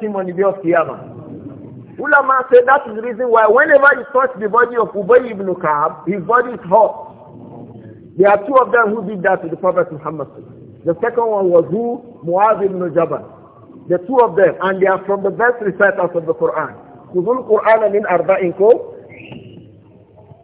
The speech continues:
So Ubay ibn Ka'b went that day to be the guide himself, radiyallahu anhu. So he said he just saw something like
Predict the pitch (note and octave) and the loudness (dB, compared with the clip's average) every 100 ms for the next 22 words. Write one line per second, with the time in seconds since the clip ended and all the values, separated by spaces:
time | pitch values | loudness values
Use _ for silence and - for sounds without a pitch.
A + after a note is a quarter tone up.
0 | - A#3 A3+ G#3 - - - - - F#3 | 4 8 8 6 0 -14 -20 -20 -2 0
1 | G3 C#4+ D#4+ C#4 C4+ A#3+ G#3+ A#3 A3+ G3+ | 6 4 4 -4 -6 -4 0 0 0 -4
2 | A3 - G3 G#3 E3 F#3+ F#3+ E3 D#3 G3+ | -4 -6 -4 -2 -2 -2 -2 -8 -10 -10
3 | F3 E3 D#3 F3 E3+ C#3 C#3+ C#3 D#3 C3+ | -8 -6 0 4 4 2 -10 -8 -2 -2
4 | A#2 C3 F#3 F3 F3 D#3+ D#3+ C#3+ C3+ A#2+ | -4 -4 -2 -2 -2 0 -2 -2 -6 -10
5 | - - - - _ - - _ _ _ | -18 -20 -20 -20 _ -20 -20 _ _ _
6 | _ - C#4 C4 G#3+ C4+ C#4 C4+ A3 G#3+ | _ -10 0 0 4 4 4 0 -4 4
7 | C#4 C#4 - A#3+ B3 B3 A#3+ - - - | 4 4 2 6 8 6 4 -2 -16 -20
8 | - - - - - _ _ _ _ _ | -20 -20 -20 -20 -20 _ _ _ _ _
9 | _ _ _ _ _ _ _ _ - - | _ _ _ _ _ _ _ _ -20 -20
10 | - _ _ _ - A#3+ C4 - C4 C4+ | -20 _ _ _ -2 0 0 -2 -8 -8
11 | C4 A3+ G#3 - | -2 0 0 -4